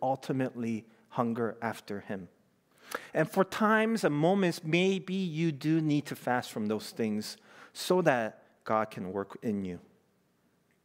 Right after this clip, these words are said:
I'm not saying, though, that, or nor am I advocating that if you have a, a serious substance abuse or a, addiction,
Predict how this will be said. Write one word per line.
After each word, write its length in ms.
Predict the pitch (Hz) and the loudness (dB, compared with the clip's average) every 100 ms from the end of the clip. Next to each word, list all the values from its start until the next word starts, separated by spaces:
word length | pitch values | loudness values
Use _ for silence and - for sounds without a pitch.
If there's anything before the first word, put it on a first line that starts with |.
| _ _ _ _ _ - - - - - _ _ _ _ _ - | _ _ _ _ _ -16 -14 -16 -18 -20 _ _ _ _ _ -2
I'm 160 | 170 220 | 2 4
not 160 | 285 | 4
saying, 340 | 294 214 202 208 | 4 4 4 4
though, 180 | 175 151 | 4 4
that, 280 | 143 143 135 | 6 6 6
or 260 | 160 165 | 4 4
nor 380 | 151 156 165 165 | 4 4 4 2
am 140 | 151 147 | 2 2
I 100 | 139 | 2
advocating 640 | 135 156 165 - 139 117 117 | 0 -2 -2 -2 0 0 4
that 180 | 123 | 2
if 220 | 131 131 - | 2 -4 -2
you 120 | 170 | -4
have 560 | - 160 160 160 147 | 0 2 4 2 0
a, 400 | 147 135 117 113 - | -4 0 2 2 0
a 80 | |
serious 580 | 120 - 160 147 139 135 | -6 -2 2 4 4 2
substance 640 | - - 131 - 139 127 - | 0 0 0 0 -4 -4 -2
abuse 540 | 113 113 120 123 - | -2 0 2 2 2
or 240 | 113 107 107 | 2 2 0
a, 260 | 82 107 117 | -2 -4 -6
addiction, 640 | 110 120 - - 92 95 | -2 -2 -2 -6 -6 -6